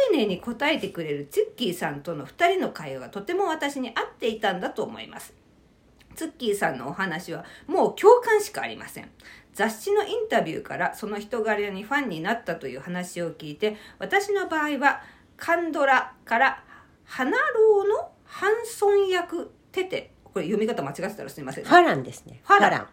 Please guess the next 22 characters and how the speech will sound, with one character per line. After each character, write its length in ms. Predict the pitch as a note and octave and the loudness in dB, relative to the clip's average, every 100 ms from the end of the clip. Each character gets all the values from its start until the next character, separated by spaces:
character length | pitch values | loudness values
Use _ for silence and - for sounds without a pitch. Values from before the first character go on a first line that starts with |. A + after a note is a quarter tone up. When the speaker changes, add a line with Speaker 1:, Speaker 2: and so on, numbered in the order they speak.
| - | -6
Speaker 2:
う 80 | G#3 D#3 | -4 -4
ん。 20 | |
フ 60 | |
ァ 180 | - D4 | 0 2
ラ 160 | D#4 C4+ | 4 2
ン 100 | A#3+ | 0
の 140 | C4+ | 0
ハ 200 | B3+ F3 | 2 2
ン 80 | F3 | 0
ソ 220 | F3 D#3+ | -2 0
ン 80 | D3+ | 0
役 240 | C#3+ C3+ | -2 -2
で 60 | - | -2
す 80 | F4 | 0
ね。 20 | |
Speaker 1:
あ、 20 | E4 | -2
の 60 | G4 | -2
テ 160 | A3 | -4
テ。 140 | - - - | -6 -8 0
Speaker 2:
う 140 | D4+ | 0
ん。 80 | G#3 - - | 0 -8 -6
Speaker 1:
で、 320 | D4+ - | -4 -4